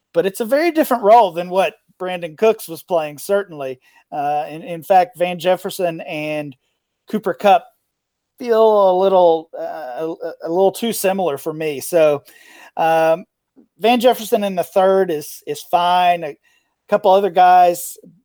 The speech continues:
that are rising, Darrynton Evans, uh, lands with the Titans, maybe that Dion Lewis role, and, and Keyshawn Vaughn, uh, that, that we already mentioned, uh, just coming in and, and potentially starting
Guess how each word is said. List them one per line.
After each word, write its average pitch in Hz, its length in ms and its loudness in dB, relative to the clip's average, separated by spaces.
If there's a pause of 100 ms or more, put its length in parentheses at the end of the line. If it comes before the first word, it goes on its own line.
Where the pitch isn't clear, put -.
(100)
that 165 160 -4
are 160 100 -6
rising, 170 600 -2
Darrynton 151 440 -12
Evans, 185 680 -6 (320)
uh, - 320 -18
lands 151 360 -10
with 143 100 -10
the 131 60 -18
Titans, 175 720 -2
maybe 143 260 -10
that 147 220 -4
Dion 143 320 -4
Lewis 175 360 0
role, 170 420 4
and, 147 180 -8 (240)
and 165 120 -12
Keyshawn 180 460 0
Vaughn, 151 480 0 (400)
uh, 135 400 -12
that, 151 180 -8 (160)
that 156 200 -8
we 156 120 -2
already 151 280 -2
mentioned, 139 540 -8 (300)
uh, 123 140 -12
just 135 360 -12
coming 156 260 -2
in 139 240 -2
and, 127 180 -8
and 135 140 -12
potentially 151 500 -6
starting 143 640 0